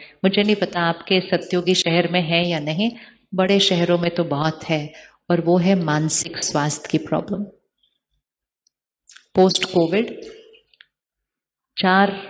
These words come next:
बड़े शहरों की research हुई और ये पता चला कि कोविड के बाद, और उसका COVID से कोई connection नहीं है, लेकिन COVID के बाद भारत में mental health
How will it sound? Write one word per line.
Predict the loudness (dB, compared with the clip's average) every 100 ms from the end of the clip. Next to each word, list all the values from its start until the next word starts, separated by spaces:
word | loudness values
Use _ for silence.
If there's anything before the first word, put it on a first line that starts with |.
| -18 -12 0
बड़े | 2 4
शहरों | 4 4 4 2
की | 2 0
research | 0 2 2 2 0 -4 -4
हुई | -4 -6 -14 _ _ _ _ -2
और | -2
ये | 0
पता | 0 0 0
चला | 0 0 2 0
कि | -2 -8 -16 -4 -4
कोविड | 2 4 4 2 2
के | -2
बाद, | 2 2 2 -2 -8 -8 2
और |
उसका | 2 2 -2
COVID | 0 2 2
से | 2 0
कोई | 0 2
connection | 2 0 0 0
नहीं | -2 -6
है, | -10 -16 -20 -18 -10
लेकिन | -4 -2
COVID | -2 0 2 4 2
के | 0
बाद | 0 2 2 0 -6 -16 _ _ _
भारत | 0 2 4 2 2
में | 2 2 0 -8 -10
mental | -2 -2 0 0
health | 2 2